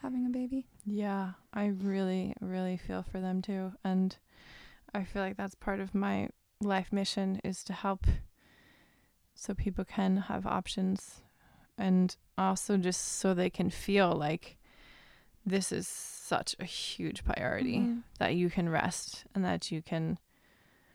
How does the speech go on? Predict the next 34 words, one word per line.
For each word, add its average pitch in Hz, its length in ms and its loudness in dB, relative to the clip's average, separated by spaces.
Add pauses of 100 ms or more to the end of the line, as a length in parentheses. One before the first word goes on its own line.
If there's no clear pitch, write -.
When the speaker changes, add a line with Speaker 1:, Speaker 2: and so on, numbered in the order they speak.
(140)
Speaker 2:
say, - 240 -2
"No, - 140 4
I - 140 0
don't 175 300 2
wanna 175 220 2
do 175 100 0
that 175 140 0
right 165 160 0
now," 170 220 0
and 170 180 0
be 233 80 2
Speaker 1:
Mm-hmm. - 100 0
Speaker 2:
able 175 200 -2
to, 175 340 -2
and 185 180 0
to 185 100 -4
just 180 300 -8
focus 175 400 -4
on 180 100 0
yourself 180 460 -2
and 185 140 0
the 185 60 -2
baby, 185 300 -2
'cause - 300 -10 (160)
it's, - 540 -6 (1700)
it's - 160 -10
so - 280 0
huge, 240 340 4
especially 202 540 4
if 294 120 2
your 233 120 6
baby 180 320 4
is 180 260 0 (840)
a 170 160 0